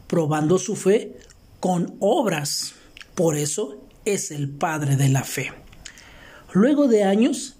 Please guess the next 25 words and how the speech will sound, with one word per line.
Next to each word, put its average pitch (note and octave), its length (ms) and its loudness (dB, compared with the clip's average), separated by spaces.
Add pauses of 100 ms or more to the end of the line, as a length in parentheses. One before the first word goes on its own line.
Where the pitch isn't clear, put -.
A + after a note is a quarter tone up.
esperando F3 600 0
la D#3 160 0
promesa, D3+ 600 0 (760)
una A#3 280 6
vez G3+ 300 4
más F#3+ 380 0 (200)
Dios F3 340 2
le F#3 160 2
dice F3 440 -2 (360)
que E3 180 -4
ya G#3 180 0
se G3 160 -4
acerca E3 440 -4
el E3 120 2
momento G3+ 540 4 (340)
a E3 320 -2
Abraham E3 560 0
y F3+ 100 0
Sara. - 580 -6 (640)
Ambos E3+ 540 2 (100)
duraron F3+ 680 4
debido F3 600 4
a D#3 100 0
su - 220 -6
edad. G3 480 0